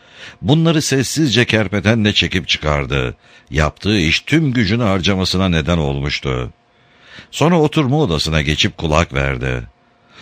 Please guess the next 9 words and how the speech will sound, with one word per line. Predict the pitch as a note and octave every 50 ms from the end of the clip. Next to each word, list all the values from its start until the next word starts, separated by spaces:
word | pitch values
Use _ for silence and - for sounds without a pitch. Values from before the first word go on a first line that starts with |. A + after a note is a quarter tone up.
| - _ -
"Bana | - D#2+ G#2 C3 D3+ D#3+ D#3+
engel | D#3+ D#3+ D#3 D3+ D#3 D3
olma, | D#3+ F#3 F#3 F3 B2+ F2 D2 C#2 B1+ - - _
sana." | - - - - G#2+ A2+ A2+ A#2+ A#2+ A2 - - - _ _ _ _ _ _ - C#2+
Dönüp | G#2+ A#2+ C#3 C#3+ -
mutfak | - C#3+ - - - G2+ E2 - -
penceresini | F2 E2 E2 D2+ C#2+ D2 C#2+ D2+ - - F2+ F#2+ F2+
sessizce | - - G2+ F2+ - - - A#2+ A#2 - - D#2+ D2
açtı. | C2+ C#2 C#2 - - D2 C#2+ C2+ B1+ -